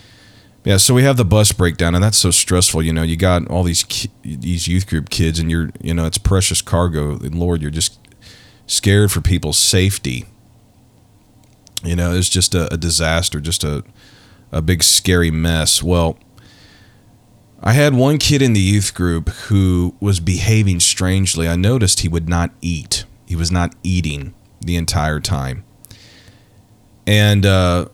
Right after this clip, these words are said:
it's, uh, the last day on Friday, and one of the youth kids comes up to me in the restaurant. He grabs my arm, he shakes it, he goes, "You gotta come here. You gotta come.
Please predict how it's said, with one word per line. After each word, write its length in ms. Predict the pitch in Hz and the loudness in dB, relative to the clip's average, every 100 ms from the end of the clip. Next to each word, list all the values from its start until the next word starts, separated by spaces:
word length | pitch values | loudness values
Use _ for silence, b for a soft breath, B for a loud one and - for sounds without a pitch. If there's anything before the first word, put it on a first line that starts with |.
| _ _ - | _ _ -4
it's, 300 | 104 - 104 - | 0 0 -2 -2
uh, 260 | 92 101 | 0 2
the 140 | 92 90 | 2 2
last 380 | 92 101 110 - | 2 2 2 2
day 400 | 90 90 90 - _ - | 2 2 0 -4 _ -8
on 320 | 87 90 90 | -4 -2 -2
Friday, 1120 | 82 - - - 98 95 95 87 80 76 82 - _ _ _ _ _ _ _ - - | -4 -8 -8 -4 0 2 2 2 0 -2 -4 -10 _ _ _ _ _ _ _ -14 -6
and 80 | 98 | 0
one 100 | 98 | 2
of 80 | 101 | 2
the 60 | 92 | 2
youth 400 | 101 - 85 - | 2 0 -8 -4
kids 260 | 92 80 | -2 -2
comes 260 | - 95 87 | 0 0 0
up 120 | 82 | -2
to 80 | 90 | -2
me 160 | 87 | 0
in 80 | 85 | 0
the 80 | 82 | 0
restaurant. 500 | 87 90 - 85 76 | 0 0 -2 -4 -2
He 240 | 87 85 b b - | -4 -4 b b 0
grabs 260 | 98 90 | 2 2
my 80 | 92 | 0
arm, 140 | 90 | 0
he 40 | 85 | 0
shakes 300 | - 90 - | 0 0 0
it, 60 | |
he 40 | 87 | 0
goes, 220 | 90 85 | -2 -2
"You 60 | 98 | 0
gotta 180 | 113 | 0
come 240 | 104 131 113 | 2 2 2
here. 140 | 110 B B B | 0 B B B
You 60 | 110 | 0
gotta 140 | 113 | 2
come. 340 | 113 120 95 | 2 2 0